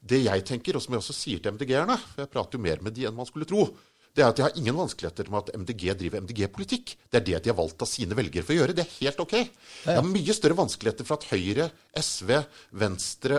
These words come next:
Speaker 1: Arbeiderpartiet og de andre partiene også kaster seg på M D G-politikk. For de skal jo henvende seg til sine velgere. Høyre er ikke et gløm-, grønt klimaparti av, av natur. Arbeiderpartiet skal ivareta vanlige menneskers rettigheter, og det er jo vanlige mennesker som taper på bompengene.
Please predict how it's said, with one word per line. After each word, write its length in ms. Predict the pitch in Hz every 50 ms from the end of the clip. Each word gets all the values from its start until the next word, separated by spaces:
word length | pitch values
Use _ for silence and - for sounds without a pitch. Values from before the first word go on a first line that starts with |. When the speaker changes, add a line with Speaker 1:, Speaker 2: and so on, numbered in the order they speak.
| -
Speaker 1:
Arbeiderpartiet 800 | - 143 120 101 95 98 92 85 - - - - 123 - 143 135
og 80 | 135 117
de 140 | 135 147 -
andre 220 | 160 131 98 - -
partiene 320 | - 143 - 151 147 147 - _
også 380 | - - - - - - 277 269 - - - _ _
kaster 320 | - 170 - - - -
seg 140 | - 107 -
på 80 | 117 104
M 80 | 92
D 80 | 98 101
G-politikk. 540 | 101 87 - - 98 92 - 127 123 - -
For 380 | - - - - - _ - 143
de 260 | 120 90 104 123 180 220
skal 280 | - - - 101 92 104
jo 40 | -
henvende 300 | - 92 80 82 85 80 -
seg 160 | - 107 104
til 100 | - 127
sine 460 | - - - - 185 143 104 120 196
velgere. 380 | 233 190 104 - 95 104 120 117 - - _ _ _ _ - - _ -
Høyre 380 | 98 98 110 143 196 220 180 120
er 60 | 92
ikke 180 | - - 135
et 80 | 117 95
gløm-, 300 | 85 80 82 85 104 107
grønt 320 | 104 95 92 95 101 98 - -
klimaparti 600 | - 90 82 - 80 85 - 107 98 - - 123 120 - - - _ _ _ -
av, 200 | - 113 113 113 - 117
av 40 | 110 117
natur. 320 | - - 110 107 110 110 110 - - - -
Arbeiderpartiet 680 | 98 98 95 98 95 101 98 - - 160 - 214 220 202
skal 160 | - - -
ivareta 480 | 135 123 147 151 104 80 73 - 123 123
vanlige 320 | 139 151 110 76 80 104 120 127
menneskers 320 | 113 - - - - 147
rettigheter, 460 | 147 - - 127 120 - 202 233 233 - - - - -
og 40 | -
det 80 | 104
er 80 | 98 107
jo 80 | 110 120 160
vanlige 320 | 156 110 73 76 90 - 156
mennesker 300 | 170 - - - - -
som 80 | 110 110
taper 340 | - - 101 67 - - - -
på 80 | 127
bompengene. 400 | 135 135 98 - 135 160 214 262